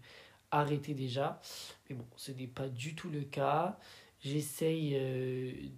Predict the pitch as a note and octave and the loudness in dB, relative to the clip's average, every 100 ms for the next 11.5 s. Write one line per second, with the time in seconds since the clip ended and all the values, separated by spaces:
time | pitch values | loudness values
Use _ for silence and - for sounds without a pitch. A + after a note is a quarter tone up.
0 | - D3+ C3+ C3 B2+ B2 A#2+ A#2+ - D#3 | -4 -4 -2 -4 -4 -6 -8 -4 -2 0
1 | D3+ C#3+ C#3 D3 D3 - D3 C3+ C3 B2 | 2 2 2 -2 -4 -8 -6 -2 -2 -2
2 | B2 C3 - - C#3 C3 B2 B2 A#2+ A#2 | -4 -6 -8 -6 -6 -6 -6 -6 -6 -6
3 | D3 D3 - C#3 C#3 C3 B2 - C#3+ - | -6 -6 -10 -10 -8 -8 -8 -6 -6 -6
4 | - C3 A#2+ C3+ C3+ C3 C3+ B2 B2 C#3+ | -10 -10 -8 -8 -8 -8 -8 -6 -2 0
5 | F3 C3 A#2+ - C3+ C3 C3 B2+ A#2+ A#2+ | 0 -4 -10 -10 -6 -2 0 -2 -4 0
6 | B2+ E3 - - - - - - - _ | 2 2 -2 -14 -20 -20 -20 -20 -20 _
7 | D3 D3 B2+ A#2+ - _ _ D3+ B2 D3 | -2 0 0 -4 -8 _ _ -4 -2 -2
8 | C#3+ C#3 C#3 C#3 C3+ C3+ C3 C3 B2+ B2+ | 0 -2 -2 -2 -4 -4 -6 -6 -6 -8
9 | B2+ B2 A#2+ B2 B2 C3 - C#3 - - | -8 -6 -6 -6 -8 -10 -10 -12 -10 -8
10 | - E3+ E3 - D3 - - C#3+ - - | -6 -8 -8 -8 -8 -6 -8 -8 -10 -8
11 | C#3 C3+ B2+ B2 A#2+ | -4 -4 -4 -4 -6